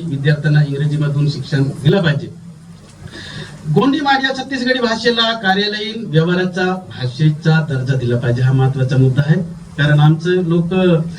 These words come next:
फॅसिलिटीज यासाठी नाही घेत, सोयी सवलती यासाठी घेत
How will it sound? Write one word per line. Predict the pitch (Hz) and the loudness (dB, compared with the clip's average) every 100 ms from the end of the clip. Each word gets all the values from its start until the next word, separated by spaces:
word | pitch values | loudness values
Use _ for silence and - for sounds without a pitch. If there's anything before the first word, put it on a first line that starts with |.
| - - - | -14 -16 -2
फॅसिलिटीज | 151 151 - 170 196 - 165 | 4 6 6 2 -4 -4 -2
यासाठी | 202 247 233 202 | -2 -2 -6 0
नाही | 196 | 0
घेत, | 147 156 - - | 2 0 -4 -2
सोयी | 160 170 | 0 2
सवलती | 175 180 180 202 | 0 0 0 0
यासाठी | 254 262 240 | 0 -2 -2
घेत | 185 190 | 2 2